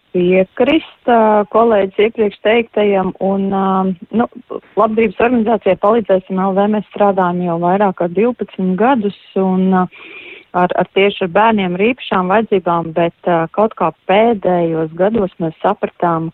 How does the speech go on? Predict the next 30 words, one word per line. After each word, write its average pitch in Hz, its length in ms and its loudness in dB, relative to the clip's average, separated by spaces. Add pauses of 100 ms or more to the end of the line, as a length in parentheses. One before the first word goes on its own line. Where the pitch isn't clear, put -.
ka, 160 320 2
jā, 160 460 0
arī 143 180 -4
vecāki 254 640 -2
ir - 80 -14
tie, 277 240 2
kas 247 160 -4
bieži 254 380 0
vien 262 180 2
ir 247 140 4
atstāti 214 480 0
bez 208 100 -4 (140)
uzmanības, 208 680 0
un, 196 160 0 (640)
un, 190 320 2
un, 196 300 2 (100)
un, 190 300 2 (100)
teiksim, 185 320 -2
viss 202 240 -2
fokus 202 400 0
ir 170 80 -12
tikai 175 320 0
uz 170 80 -6
šiem 190 240 -2
te 180 160 2
īpašiem 180 460 -2
bērniem, 180 420 0
bet - 160 -4
vecāki 170 1040 0 (460)
nesaņem 170 680 0